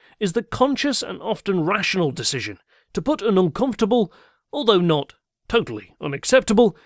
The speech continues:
stimulus to one side, either to deal with it at a later time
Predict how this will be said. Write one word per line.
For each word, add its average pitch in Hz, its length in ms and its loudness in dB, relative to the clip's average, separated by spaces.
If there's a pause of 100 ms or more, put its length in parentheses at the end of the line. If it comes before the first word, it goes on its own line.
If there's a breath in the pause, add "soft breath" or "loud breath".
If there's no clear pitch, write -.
(120 soft breath)
stimulus 180 560 0
to 208 100 6
one 131 240 -2
side, 120 440 0 (440)
either 180 380 2
to 123 260 -4
deal 233 360 0
with 220 140 0
it 247 220 -2
at 123 100 -6
a 123 60 -4
later 143 340 0
time 226 360 4